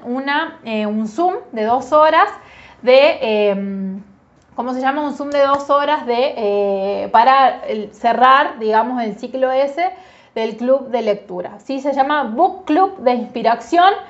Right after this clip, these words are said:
y todos los que compren la masterclass Apasionadamente Exitosa van a, en preventa, van a tener el acceso ya al club de lectura,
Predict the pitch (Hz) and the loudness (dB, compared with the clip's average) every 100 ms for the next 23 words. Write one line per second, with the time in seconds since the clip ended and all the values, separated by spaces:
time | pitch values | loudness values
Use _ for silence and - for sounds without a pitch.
0 | - - - 233 294 320 339 339 294 285 | -20 -20 -12 0 4 6 6 2 -2 2
1 | 254 208 190 196 208 240 269 - 285 269 | 2 2 -8 -8 -4 -4 -6 -6 -8 -4
2 | 233 190 196 - 208 202 214 254 247 254 | -2 -2 -4 -8 -6 -4 -6 -6 -6 -6
3 | 277 285 277 240 214 208 254 277 330 349 | -6 -6 -10 -8 -8 -10 -8 2 2 2
4 | 381 311 269 302 320 233 - 226 220 202 | -2 0 0 0 -2 -4 -10 -8 -6 0
5 | 311 349 339 320 294 349 - - _ _ | 2 4 2 2 -2 -2 -2 -18 _ _
6 | 240 294 330 302 285 294 302 254 233 240 | -2 -2 -2 -4 -4 0 2 4 2 0
7 | - 339 392 403 392 392 285 269 359 - | -6 -2 -2 0 -2 0 2 4 2 2
8 | 220 254 302 294 247 269 277 269 254 294 | 0 0 -2 -8 -4 -2 0 0 0 -2
9 | 226 214 214 294 302 320 | -4 -6 -6 -6 -4 2